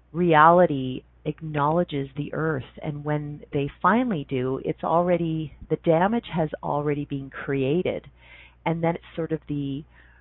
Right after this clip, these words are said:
reset of, "Oh, now how can we fix it?" So everywhere that we are in the fix-it energy of whatever damage is being done, would we all be willing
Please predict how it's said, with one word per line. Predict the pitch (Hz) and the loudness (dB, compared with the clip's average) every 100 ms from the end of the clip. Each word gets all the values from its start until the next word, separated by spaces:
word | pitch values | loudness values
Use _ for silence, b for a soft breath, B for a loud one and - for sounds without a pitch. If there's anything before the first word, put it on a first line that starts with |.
| b b _ - | b b _ -10
reset | 165 190 202 - 156 127 - | -4 -4 -4 2 2 4 0
of, | - 139 135 - | -2 -2 -2 -2
"Oh, | 170 | 0
now | 160 160 160 | 2 4 4
how | 160 180 175 | 4 4 4
can | 170 156 | 0 -8
we | 147 - | -8 -6
fix | 165 165 - | -6 -8 -6
it?" | - - - | -8 -8 -12
So | - | -2
everywhere | - 214 262 214 180 170 170 175 | 0 2 0 2 4 4 4 2
that | 139 - - b b b b b b _ | 0 -2 -10 b b b b b b _
we | 151 165 170 - | -6 -2 -2 2
are | 151 147 143 135 135 B B B _ | 2 2 2 0 -2 B B B _
in | 165 156 | -8 -6
the | 147 139 - _ | -6 -8 -12 _
fix-it | 247 - - 156 117 - - _ | 2 2 -4 -2 -2 -4 -20 _
energy | 147 139 135 131 127 135 - | -6 -4 -6 -8 -6 -6 -6
of | - 135 | -4 -4
whatever | 143 135 131 135 | 0 0 0 -2
damage | 131 123 131 127 | 0 -2 -2 -8
is | 131 | -10
being | 135 131 | -10 -8
done, | 127 127 123 135 b b b b b | -2 -2 -2 -8 b b b b b
would | - 180 185 | -2 -2 0
we | 185 - | -4 0
all | 180 196 | 2 4
be | 208 202 | 2 0
willing | 185 160 147 147 | 0 0 0 -2